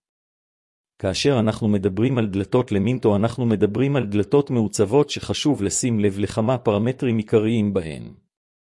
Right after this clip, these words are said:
עמידות. דלתות למינטו הן דלתות עמידות מאוד. זו הסיבה שכדאי לבדוק שאותן דלתות פנים שאתם בוחרים הן איכותיות.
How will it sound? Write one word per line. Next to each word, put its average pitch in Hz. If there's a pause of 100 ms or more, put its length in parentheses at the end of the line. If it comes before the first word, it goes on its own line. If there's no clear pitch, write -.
(520)
עמידות. 98 (1000)
דלתות 98
למינטו 107
הן 117
דלתות 139
עמידות 110
מאוד. 87 (1080)
זו 131
הסיבה 104
שכדאי 104
לבדוק 95
שאותן 101
דלתות 98
פנים 117
שאתם 135
בוחרים 123
הן 120
איכותיות. 95